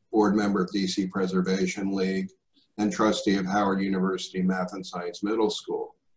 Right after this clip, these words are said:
One of Barbara's missions was to improve the issues concerning minority architects,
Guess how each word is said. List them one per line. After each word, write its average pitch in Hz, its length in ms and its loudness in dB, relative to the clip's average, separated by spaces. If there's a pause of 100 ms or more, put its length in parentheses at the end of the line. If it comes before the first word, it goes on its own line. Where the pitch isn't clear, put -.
(640)
One 127 140 6
of 147 100 8
Barbara's 143 360 10
missions 127 480 8
was 110 200 6
to 113 100 6
improve 117 420 8
the 110 180 10
issues 104 400 6
concerning 104 460 2
minority 95 520 2
architects, 98 720 0